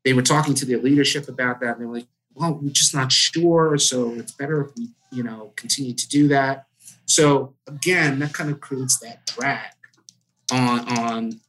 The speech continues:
you know, achieving those, those milestones where they said, "We want people to be,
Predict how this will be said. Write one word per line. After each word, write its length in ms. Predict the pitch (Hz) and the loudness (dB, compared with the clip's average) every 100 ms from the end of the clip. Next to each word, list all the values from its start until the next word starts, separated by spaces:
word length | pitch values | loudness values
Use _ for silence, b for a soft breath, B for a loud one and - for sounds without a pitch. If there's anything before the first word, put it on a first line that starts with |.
| _ | _
you 140 | 139 120 | -6 -4
know, 240 | 107 110 - | -4 -10 -8
achieving 560 | 120 - 131 123 117 | -2 0 0 0 -2
those, 280 | 113 107 104 | -4 -6 -8
those 220 | - 107 127 | -10 -8 0
milestones 540 | 143 147 - 117 113 | 2 2 0 -4 -16
where 120 | 120 110 | -16 -4
they 60 | |
said, 460 | - - 175 127 - | 0 2 0 -2 -4
"We 80 | 123 | -6
want 240 | 127 127 | -6 -8
people 260 | - 127 123 | -8 -10 -8
to 160 | - | -8
be, 280 | 117 113 110 | -8 -12 -14